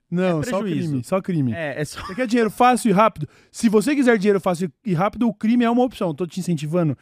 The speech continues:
Speaker 1: de forma alguma. Mas existe dinheiro rápido e fácil no crime ou, ou fazendo alguém de otário. Sempre fazendo alguém de otário.
Speaker 2: É,
Speaker 1: Por exemplo,
Speaker 2: estelionatário,
Speaker 1: quem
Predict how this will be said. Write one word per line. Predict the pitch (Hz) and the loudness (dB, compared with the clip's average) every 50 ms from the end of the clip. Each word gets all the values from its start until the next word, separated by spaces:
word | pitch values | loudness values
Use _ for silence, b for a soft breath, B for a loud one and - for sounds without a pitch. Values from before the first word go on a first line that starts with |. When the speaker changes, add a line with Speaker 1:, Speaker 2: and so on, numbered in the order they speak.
| b b b b | b b b b
Speaker 1:
de | 143 180 220 | -2 0 0
forma | - - 190 180 180 233 | 0 0 0 0 0 0
alguma. | 277 240 247 208 170 143 110 b b b b b | 0 2 2 2 2 0 -2 b b b b b
Mas | 151 170 165 160 143 | -2 0 0 0 0
existe | 175 190 170 190 196 180 190 | -2 -2 -2 -2 -4 -4 -4
dinheiro | 196 190 190 196 208 190 | -2 0 0 0 0 0
rápido | 170 180 196 190 202 202 | 0 -2 -2 -4 -4 -6
e | |
fácil | 196 - - 185 202 202 - 247 240 254 | -4 -2 -2 -2 -2 -2 -2 -4 -4 -2
no | 269 226 240 254 | 0 0 0 0
crime | - - 240 220 247 294 320 349 339 - b b b b b b | -2 -2 -2 0 0 2 0 0 -2 -4 b b b b b b
ou, | 233 262 311 349 320 | 4 4 4 2 0
ou | 392 381 277 226 302 | 0 2 4 4 4
fazendo | 294 359 320 330 339 | 4 2 0 2 2
alguém | 339 311 330 | 2 4 4
de | 311 339 | 4 4
otário. | 339 - - 277 226 214 | 2 0 -2 -2 -2 -2
Sempre | 180 - 320 320 - | -2 -4 -4 -4 -2
fazendo | 285 262 269 | -2 0 0
alguém | 262 254 262 254 | 2 2 2 2
de | 254 | 2
otário. | 269 190 226 180 147 | 0 0 0 -2 -2
Speaker 2:
É, | 127 123 123 123 117 - | -2 -6 -8 -8 -8 -8
Speaker 1:
Por | 254 254 | -8 -4
exemplo, | |
Speaker 2:
estelionatário, | 165 196 208 226 247 - | -4 -2 0 0 -2 0
Speaker 1:
quem | - 277 | 2 2